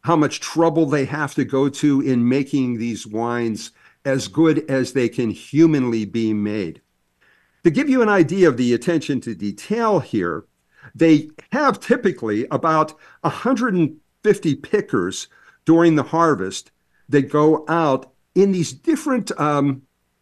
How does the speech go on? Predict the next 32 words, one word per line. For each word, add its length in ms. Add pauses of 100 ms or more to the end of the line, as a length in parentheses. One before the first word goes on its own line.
(140)
kind 200
of 100
journeys 640
through 360
the 120
vineyards 720
through 300
a 60
sixty-six 1500
to, 340
uh, 180
eight 220
week 380
period, 600 (400)
picking 520 (100)
only 680 (240)
the 100
grapes 540
that 240
are 160 (420)
absolutely 1040
perfect 760 (360)
at 240
that 200
stage 720
of, 280
yeah, 180
they're 160
fully 540
botrytis 560
affected, 680
but, 200